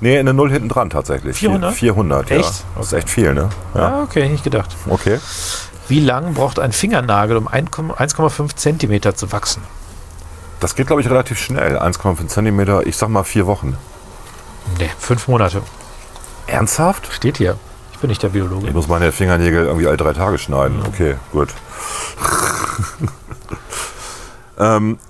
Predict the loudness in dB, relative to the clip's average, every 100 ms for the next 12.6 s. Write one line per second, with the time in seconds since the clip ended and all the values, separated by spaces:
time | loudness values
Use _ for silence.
0 | -20 -20 -20 -16 -6 -6 -6 -8 -4 -4
1 | -2 -4 -4 -12 -16 -18 -16 -6 -2 0
2 | 0 0 0 0 -2 -4 -8 -6 -6 -8
3 | -12 -12 -14 -16 -16 -14 -6 -6 -4 -4
4 | -2 -2 -2 -8 -10 -8 -4 2 2 2
5 | 2 4 4 4 4 4 0 -4 -6 -16
6 | -20 -20 -8 -2 -2 2 2 2 0 -2
7 | 0 2 2 2 0 0 -2 -4 -6 -4
8 | -4 -4 -4 -4 -2 0 0 0 -4 -2
9 | -2 -2 -6 -8 -10 -8 -10 -8 -10 -6
10 | -6 -6 -2 -4 -2 -6 -6 -6 -8 -6
11 | -10 -8 -6 -6 -6 -10 -10 -8 -8 -6
12 | -10 -6 -2 -2 -2